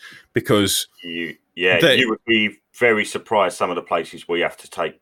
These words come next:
Speaker 2: containers and
Speaker 1: I
Speaker 2: deliver
Speaker 1: honestly,
Speaker 2: stuff.
Speaker 1: I wouldn't. I genuinely wouldn't. I c-, I can imagine the sort of people who order a container with absolutely, they'll order it and have no consideration. It's like they just, they've, in their head, it's just gonna,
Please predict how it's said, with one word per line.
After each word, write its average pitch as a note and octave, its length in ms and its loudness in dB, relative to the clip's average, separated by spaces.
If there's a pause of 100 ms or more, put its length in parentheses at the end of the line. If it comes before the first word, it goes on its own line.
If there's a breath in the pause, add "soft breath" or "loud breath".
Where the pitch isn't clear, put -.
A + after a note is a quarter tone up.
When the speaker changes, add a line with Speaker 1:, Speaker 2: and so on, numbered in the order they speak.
Speaker 2:
containers D#2 580 -4
and D2 320 -10
Speaker 1:
I G#3 80 4
Speaker 2:
deliver G3+ 160 2
Speaker 1:
honestly, B3+ 300 4
Speaker 2:
stuff. - 120 0
Speaker 1:
I G#3 60 2
wouldn't. F#3 560 2
I G#3 80 0
genuinely B3+ 460 4
wouldn't. D3+ 420 2
I F#3+ 140 2
c-, - 120 2
I A#3 120 2
can A#3 160 0
imagine D#3+ 640 2 (160 loud breath)
the - 100 2
sort D3 240 4
of C#3 80 -4
people B2+ 340 -2
who C3 160 2
order C3+ 300 6
a B2+ 40 4
container A2 640 0 (260 loud breath)
with C3+ 180 0 (160)
absolutely, C3 640 2
they'll D#3 260 2
order G3 380 2
it F2+ 280 -6 (320 soft breath)
and C#3 100 0
have C#3 380 -2
no F3 500 2
consideration. D#3+ 920 2
It's D#3 140 -6
like F#3+ 260 0
they F#3 100 2
just, F3 280 -4 (280)
they've, D3 440 -2 (100)
in A3+ 180 0
their G#3 160 2
head, B2+ 480 -2 (480 soft breath)
it's D#3 200 0
just D#3 200 0
gonna, C3+ 460 2